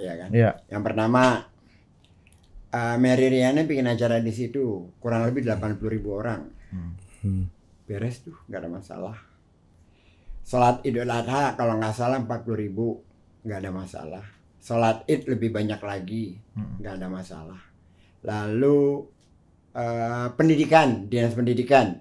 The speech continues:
Speaker 2: Hmm.
Speaker 1: full di sana, nggak ada masalah. Artinya kan bukan persoalan stadionnya, ini art-, artinya adalah soal I O, bagaimana I O mengelola transportasinya. Kan pada saat konsernya nggak problem, yang problemnya kan pada saat ba-,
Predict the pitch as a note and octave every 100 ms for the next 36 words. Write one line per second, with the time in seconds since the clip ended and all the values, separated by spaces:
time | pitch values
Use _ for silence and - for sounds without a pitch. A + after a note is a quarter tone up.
0 | - _ G#2+ F#2+ F2 - _ _ - A2+
1 | - F4+ A#3+ - - _ - - _ _
2 | _ - G#2+ G#2+ F#2+ D#2 - _ _ -
3 | G2 F#2+ F#2+ G2 G#2+ - _ - B2+ D3
4 | F#3+ A#3 G3 B2+ A#2 A2+ A#2 A2+ A2+ A#2+
5 | A2+ C#3+ F#3+ C3+ B2+ C3+ E3 E3+ E3 -
6 | D#3 C3+ D#3 F3+ D#3 E3+ F3+ C#3 C#3 B2
7 | A2+ - A#2 A#2+ A#2+ A#2+ G#2+ A#2+ A#2 A2+
8 | C3 F3+ C#3 - B2+ B2+ - A#2+ B2 B2+
9 | D#3+ A#2 - _ _ _ _ _ - F3
10 | D#3 D3+ D3 D3 C#3+ D#3+ F#3+ D3 E3+ D3+
11 | G2 - - _ B2 A#2 B2+ A#2+ C#3+ E3+
12 | D3+ B2+ B2+ A#2+ -